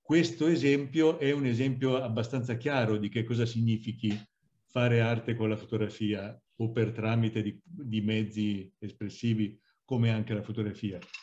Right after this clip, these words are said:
Significa avere delle cose da dire al di là del fatto che si usi un mezzo, al di là del fatto che si voglia fare esprimere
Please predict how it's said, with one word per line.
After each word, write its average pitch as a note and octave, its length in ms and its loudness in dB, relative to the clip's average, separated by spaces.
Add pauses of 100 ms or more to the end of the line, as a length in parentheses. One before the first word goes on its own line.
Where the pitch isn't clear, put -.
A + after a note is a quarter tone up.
Significa C3+ 540 0
avere C#3 400 6
delle A#2+ 260 2
cose B2+ 300 -2
da A2+ 140 0
dire C3+ 580 2 (1300)
al C3+ 200 4
di A#2+ 140 4
là D#3 160 6
del C3 180 2
fatto A#2 300 -2
che A#2 100 -4
si A#2+ 120 0
usi A2+ 160 2
un A2 100 2
mezzo, G2+ 560 -4
al G#2+ 160 -8
di A2+ 80 0
là B2 100 2
del B2+ 180 2
fatto A#2 300 -4
che A2+ 540 -2
si A#2 520 -4 (180)
voglia A#2+ 840 -2
fare A#2+ 260 2
esprimere A#2+ 800 2